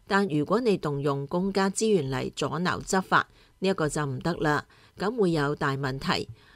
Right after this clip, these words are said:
當主持人問到，如果城市層級持續干涉移民執法，州政府可以點樣做？斯克雷蒂回應，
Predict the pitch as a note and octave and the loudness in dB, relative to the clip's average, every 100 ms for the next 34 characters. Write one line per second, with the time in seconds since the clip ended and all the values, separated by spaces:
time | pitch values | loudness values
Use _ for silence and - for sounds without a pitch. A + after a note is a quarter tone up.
0 | - _ F#3+ F#3 G3 D#3 F3 - D#3 C#3 | -20 _ -2 0 -2 -2 -2 -2 -2 -2
1 | C#3 D3 D3 E3+ E3 - - - F#3 C4 | -4 -4 0 0 0 -8 -14 -2 0 2
2 | - F#3+ F3 - F3+ G#3+ - C3+ - G3 | 4 4 4 0 -2 -2 -2 -4 -2 -2
3 | - - D3+ D3+ F3+ - F#3 F#3 G3 - | -2 -4 -2 0 -2 -2 0 0 0 2
4 | D#3+ - - C#3 C#3 C3+ F3 F3+ - D3+ | 0 0 -4 -4 -4 -6 -2 -2 2 0
5 | - - - - A#3 C#4 F3+ D#3+ C3 E3+ | -2 -20 -14 -2 0 4 2 2 -2 -2
6 | - D3 D#3+ C#3+ D3 F3 F3+ F#3 D3+ C#3 | -2 -4 -2 0 0 2 2 4 4 2
7 | - - - - - C4+ C#4+ C4+ - D3+ | -4 -20 -20 -8 0 0 0 -4 -2 -2
8 | C#3 D#3 E3+ F3 C#3 C#3+ E3 E3+ | 0 0 0 0 -2 0 0 -2